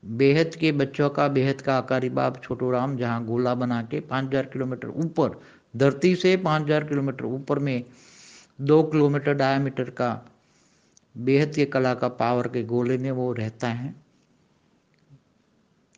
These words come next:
छोटू राम भी रहता है, उसके साथ एक सौ आठ भी रहते हैं, एक हजार आठ भी रहते हैं। वो सब ऊपर से गोले से सबको इंक्वायरी कर करके देख रहे, एक सौ आठ भी देख रहे हैं कि मेरे एक सौ आठ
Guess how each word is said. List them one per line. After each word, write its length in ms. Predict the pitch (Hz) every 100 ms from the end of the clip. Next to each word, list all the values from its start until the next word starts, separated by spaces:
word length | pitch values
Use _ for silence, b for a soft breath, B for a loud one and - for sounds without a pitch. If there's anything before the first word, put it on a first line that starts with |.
| -
छोटू 280 | 127 123
राम 240 | 131 131 139
भी 120 | 139
रहता 280 | 135 127 143
है, 100 | 175
उसके 280 | 170 - 156
साथ 360 | 147 147 139
एक 120 | 143 139
सौ 220 | 160 -
आठ 260 | 127 151 151
भी 180 | 160 165
रहते 280 | 156 160 180
हैं, 100 | 165
एक 80 | 156
हजार 180 | 147
आठ 220 | 143 139 143
भी 180 | 139
रहते 320 | 135 113 107 -
हैं। 100 | 113 _ _ _ _ _ _ _ _ _ _ _ B B B _
वो 160 | 139 202
सब 220 | 220 208
ऊपर 300 | 190 185 214
से 180 | 208 185
गोले 340 | 151 160 160
से 160 | 165 190
सबको 360 | 185 160 -
इंक्वायरी 400 | 160 147 151 151
कर 200 | 151 151
करके 320 | 147 143 143 147
देख 300 | 139 143 143
रहे, 120 | 151
एक 100 | 143
सौ 160 | -
आठ 220 | 143 139 139
भी 220 | 139 147
देख 240 | 143 139
रहे 120 | 151
हैं 100 | 156
कि 80 | 151
मेरे 260 | 143 135 135
एक 120 | 131
सौ 100 | -
आठ 280 | 127 131